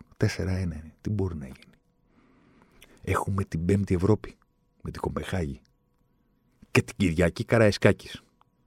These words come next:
με τον Ολυμπιακό. Τι; Θα παίξουμε στο δεύτερο ημιχρόνο με το σκορ στο τέσσερα ένα; Άσε ρε. Δεν είμαστε για τέτοια. Ε.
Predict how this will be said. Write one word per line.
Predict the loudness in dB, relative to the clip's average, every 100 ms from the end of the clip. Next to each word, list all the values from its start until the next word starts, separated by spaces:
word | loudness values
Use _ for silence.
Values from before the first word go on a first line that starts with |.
| _
με | -4
τον | -2
Ολυμπιακό. | 0 2 2 0 -8 _ _ _ _ _ _ _ _ _ _ _ _ 0
Τι; | 0 0 _ _ _ _ _ _ _ _
Θα | -12
παίξουμε | -6 -6 -4 -6
στο | -6
δεύτερο | -4 -4
ημιχρόνο | -2 -2 -2
με | -4
το |
σκορ | -6 -8
στο | -6
τέσσερα | -10 -10 -8
ένα; | -8 -10 -12 _ _ _ _ _
Άσε | _ -10 -10 -12
ρε. | -18 _ _ _ _ _ _ _ _ _ _ _ _ _ _ _ -4
Δεν | 2
είμαστε | 2 2 -4
για | -12
τέτοια. | -16 -20 _ _ _ _ _ _ _ _ _ _ -12
Ε. | -10